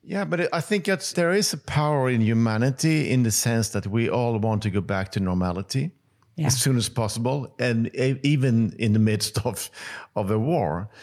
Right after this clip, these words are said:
Speaker 2: Yeah.
Speaker 1: So I'm, when I now read stories and hear stories from Ukraine, it's like,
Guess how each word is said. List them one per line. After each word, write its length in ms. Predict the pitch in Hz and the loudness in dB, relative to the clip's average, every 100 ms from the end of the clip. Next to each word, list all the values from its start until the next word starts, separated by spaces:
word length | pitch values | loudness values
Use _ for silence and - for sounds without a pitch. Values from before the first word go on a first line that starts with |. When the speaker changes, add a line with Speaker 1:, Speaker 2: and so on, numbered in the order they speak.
| - | -8
Speaker 2:
Yeah. 120 | 156 | -4
Speaker 1:
So 240 | 139 131 110 | 0 0 2
I'm, 200 | 113 113 | 2 2
when 160 | 120 | 2
I 140 | 113 110 | 2 2
now 600 | 110 117 113 107 101 - - | 2 2 2 0 -2 -6 -8
read 220 | 101 110 92 | -2 -2 -2
stories 640 | - 113 107 101 101 - | -2 -2 0 0 0 -2
and 140 | 85 | -4
hear 160 | 85 101 | -4 -4
stories 380 | - 117 104 95 | -4 -2 -2 -4
from 340 | - 90 80 | -4 -6 -6
Ukraine, 600 | 78 85 - 135 113 92 | -8 -10 -6 -4 -2 -2
it's 260 | 90 - - | -2 -6 -8
like, 240 | 87 98 | -6 -6